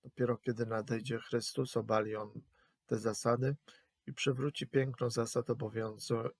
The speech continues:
obowiązujących w Królestwie Bożym. Komentarz od Ducha Świętego. Cytuję. Bóg nie jest tym, który stworzył zasady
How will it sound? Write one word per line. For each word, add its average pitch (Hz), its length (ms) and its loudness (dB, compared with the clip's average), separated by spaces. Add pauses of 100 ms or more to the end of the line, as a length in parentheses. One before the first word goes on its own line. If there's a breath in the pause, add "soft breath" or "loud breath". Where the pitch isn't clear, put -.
(140)
obowiązujących 117 920 -2
w - 80 -20
Królestwie 113 480 -4
Bożym. 101 340 -10 (1600 loud breath)
Komentarz 127 480 0
od 120 100 -4
Ducha 110 300 -4
Świętego. 113 640 -6 (220)
Cytuję. 110 420 -8 (680)
Bóg 143 240 -10
nie 131 60 0
jest 110 260 -4
tym, 123 200 -2
który 113 240 -4
stworzył 117 420 -2
zasady 117 560 -2